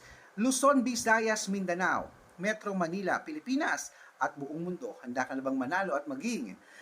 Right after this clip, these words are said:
milyonaryo? Ayan po mga kalaki,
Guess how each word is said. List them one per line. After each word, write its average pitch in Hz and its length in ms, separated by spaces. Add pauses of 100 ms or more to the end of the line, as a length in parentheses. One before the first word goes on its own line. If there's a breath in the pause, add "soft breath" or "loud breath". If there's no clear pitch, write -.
(120)
milyonaryo? 185 1120
Ayan 185 320
po 202 80
mga 190 240
kalaki, 175 400